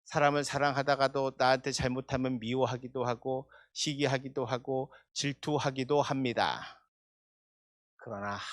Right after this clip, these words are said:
하나님은 그러지 않으세요. 하나님은 변하지 않으시고 신실하시다는 것은 처음과 끝이 같다는 거예요. 항상 언제든지 동일하게 우리를 사랑하신다는 거예요. 여러분, 저는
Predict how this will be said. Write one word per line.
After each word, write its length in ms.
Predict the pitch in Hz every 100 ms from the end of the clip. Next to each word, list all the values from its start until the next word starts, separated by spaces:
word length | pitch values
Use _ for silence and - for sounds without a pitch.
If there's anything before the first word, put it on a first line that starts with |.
| -
하나님은 760 | 151 151 143 127 139 143 151 - _ _
그러지 360 | - 95 90
않으세요. 360 | 95 107 - - -
하나님은 540 | 120 127 127 160 247 - _ _ _ _ _ _
변하지 500 | - 104 104 95 -
않으시고 640 | 92 90 87 - - 120 - _ _ _ _ _ -
신실하시다는 840 | - 190 175 165 151 - 127 113
것은 240 | 127 120 -
처음과 380 | - 190 180
끝이 200 | 165 151 -
같다는 380 | - - - -
거예요. 180 | - - _
항상 680 | - 202 339 330 226 143 - _
언제든지 840 | 110 127 131 117 117 113 123 120 - _ -
동일하게 800 | - 160 170 156 147 160 165 190 _ _ _ _ -
우리를 400 | 113 113 117 113
사랑하신다는 800 | - 113 110 101 - - -
거예요. 320 | - - - _ _ _ _ _ _ - -
여러분, 300 | 185 220 143
저는 380 | - 190 165